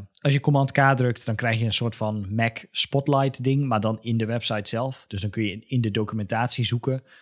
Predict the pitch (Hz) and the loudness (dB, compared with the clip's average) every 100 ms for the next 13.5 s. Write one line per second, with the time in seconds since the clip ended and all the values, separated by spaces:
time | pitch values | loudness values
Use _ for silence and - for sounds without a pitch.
0 | - 110 104 110 107 104 95 - 104 101 | -8 -6 -4 -2 -2 -4 -8 -10 -8 -6
1 | - 110 113 110 110 107 107 113 110 - | -4 -4 -4 -4 -4 -4 -4 -6 -8 -14
2 | 95 90 95 87 87 87 95 92 87 - | -14 -10 -10 -10 -8 -8 -10 -10 -6 -6
3 | 87 90 95 87 85 90 87 95 - 87 | -6 -12 -12 -14 -16 -16 -16 -16 -18 -14
4 | - 87 90 92 - _ _ - - - | -10 -10 -12 -20 -20 _ _ -20 -20 -20
5 | - - - _ _ - 98 - 90 85 | -20 -20 -20 _ _ -12 -8 -6 -8 -10
6 | 80 82 _ _ _ _ _ _ _ _ | -14 -18 _ _ _ _ _ _ _ _
7 | - 202 117 - 147 147 165 185 208 180 | 2 4 4 0 0 2 2 2 2 2
8 | 170 - _ - - 175 170 160 139 - | -2 -6 _ -10 0 2 4 2 2 4
9 | 147 113 95 113 98 92 104 95 92 85 | 4 4 0 -2 -4 -6 -8 -8 -8 -10
10 | - 113 110 113 - - _ _ 131 123 | -14 -4 -2 0 -2 -8 _ _ -2 0
11 | 120 135 - 127 127 131 131 127 127 120 | 2 2 2 0 2 2 2 2 2 0
12 | 117 113 _ _ _ _ _ 104 110 123 | -2 -4 _ _ _ _ _ -6 0 2
13 | 123 120 123 131 | 2 0 -2 -2